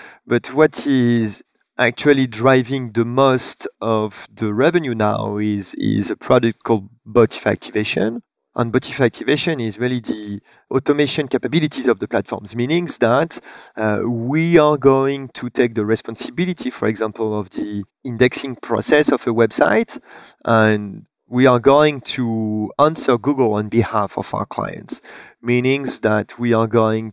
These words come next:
to deliver the pages requested by Google, but we, of course,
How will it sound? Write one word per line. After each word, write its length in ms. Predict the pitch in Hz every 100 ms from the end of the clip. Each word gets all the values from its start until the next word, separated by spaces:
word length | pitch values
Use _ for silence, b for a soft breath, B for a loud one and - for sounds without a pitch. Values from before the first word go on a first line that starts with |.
| _
to 540 | - 117 107 104 101
deliver 480 | 98 117 123 123 139
the 80 | 135
pages 580 | - 113 120 175 214 175
requested 520 | 117 - 107 120 -
by 220 | 95 95
Google, 500 | 98 104 127 175 196 B B B
but 160 | - -
we, 100 | -
of 240 | 127 123
course, 260 | - 143 135